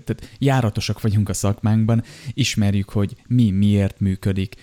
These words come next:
rengeteg, rengeteget inspirálódtunk már más termékekből, játékból, ismerjük a technológiát, és természetesen van egy víziónk is a, a, azzal kapcsolatban, hogy éppen mi mit alkotunk,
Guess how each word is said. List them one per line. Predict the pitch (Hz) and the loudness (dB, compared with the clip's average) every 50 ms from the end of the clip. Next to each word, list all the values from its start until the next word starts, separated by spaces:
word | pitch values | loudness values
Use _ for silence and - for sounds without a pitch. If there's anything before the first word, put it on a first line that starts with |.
| - 123 - | -20 -20 -12
rengeteg, | - - 107 113 113 110 107 101 - - 98 101 - | -6 -2 0 2 2 2 0 0 -2 -4 -4 -4 -4
rengeteget | - 123 120 117 107 104 95 92 | -2 0 0 0 0 -2 -2 -2
inspirálódtunk | 107 104 98 - - - 107 101 95 95 98 98 98 - 110 98 | -2 -2 -2 -2 -4 -4 -4 -2 -2 -2 -2 -2 -2 -2 -2 -2
már | 95 92 | -2 -2
más | 92 92 87 95 - | -4 -4 -6 -6 -4
termékekből, | - 107 98 101 98 95 - 98 - 85 76 | -4 -2 0 0 -2 -2 -4 -6 -8 -6 -4
játékból, | 92 104 104 - - 98 98 98 101 - | -2 -2 -2 -2 -2 -2 -2 -2 -4 -4
ismerjük | 123 - - 117 104 95 95 - | -6 -4 -2 -2 -2 0 -2 -4
a | 92 | -6
technológiát, | - - 113 101 - - 113 107 104 101 101 98 107 110 113 120 131 139 - - - - - | -6 -4 -4 -4 -4 -2 -2 0 0 0 0 0 0 0 0 2 0 0 -2 -8 -16 -14 -8
és | - 113 - | -8 -4 0
természetesen | - 131 127 131 123 - 123 - 123 - - 120 123 | 2 2 4 4 2 0 0 -2 -2 0 2 2 4
van | 123 127 117 | 4 4 4
egy | 110 107 107 107 | 4 2 2 2
víziónk | 120 120 117 107 101 98 98 95 95 98 101 104 | 2 4 4 2 2 0 0 0 0 0 -2 -2
is | - 101 110 120 - - - _ | -2 -2 -2 -2 -2 -6 -10 _
a, | - - | -6 -4
a, | 98 - - - 120 120 - - | -4 -4 -4 -2 -2 -2 0 0
azzal | 113 113 104 107 101 90 | 0 0 0 0 -2 -2
kapcsolatban, | - 113 - - 120 113 107 117 107 | -2 -4 -2 0 0 0 2 2 2
hogy | 113 113 - | 2 0 0
éppen | 113 - - 110 104 | -4 -4 -2 0 0
mi | 104 107 110 | 2 2 4
mit | 110 117 120 113 - - | 4 2 2 0 -2 -8
alkotunk, | - 92 - - - - 95 - 139 147 147 - | -10 -10 -10 -10 -8 -10 -6 -2 -2 -2 -2 -4